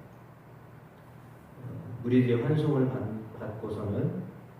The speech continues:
여-, 역시 에베소 그 장로들과 함께 기도했던 것처럼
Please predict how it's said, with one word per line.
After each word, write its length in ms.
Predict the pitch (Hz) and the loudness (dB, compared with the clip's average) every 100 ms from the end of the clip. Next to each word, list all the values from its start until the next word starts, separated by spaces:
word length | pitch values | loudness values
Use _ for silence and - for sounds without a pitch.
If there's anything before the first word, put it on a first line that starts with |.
| - - - | -20 -18 -14
여-, 360 | - - - 123 | -8 -8 -6 -2
역시 540 | 117 - 127 101 - - | -2 2 2 2 -2 -2
에베소 760 | 110 131 127 127 117 113 - - - - | 2 4 4 4 4 2 0 -6 -10 -10
그 100 | - | -10
장로들과 540 | 113 120 127 123 120 | -4 2 4 4 4
함께 720 | 127 139 131 120 113 107 - - - | 2 2 2 2 2 0 -4 -10 -10
기도했던 540 | 135 135 135 135 131 | 2 6 6 4 0
것처럼 600 | 120 117 117 123 - - | 0 -2 -4 -4 -4 -8